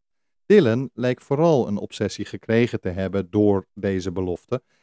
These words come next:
en was dagenlang met niets anders bezig dan op de eekhoorn te jagen.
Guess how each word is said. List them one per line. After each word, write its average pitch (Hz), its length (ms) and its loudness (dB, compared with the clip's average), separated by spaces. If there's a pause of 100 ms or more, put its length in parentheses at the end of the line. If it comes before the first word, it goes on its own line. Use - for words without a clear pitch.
en 156 180 0
was 175 400 2
dagenlang 127 880 0
met 101 220 -6
niets 139 340 -4
anders 117 320 -4
bezig 92 440 -8 (320)
dan 113 200 0
op 110 180 -8
de - 160 -6
eekhoorn 98 520 -6
te 131 140 2
jagen. 98 460 0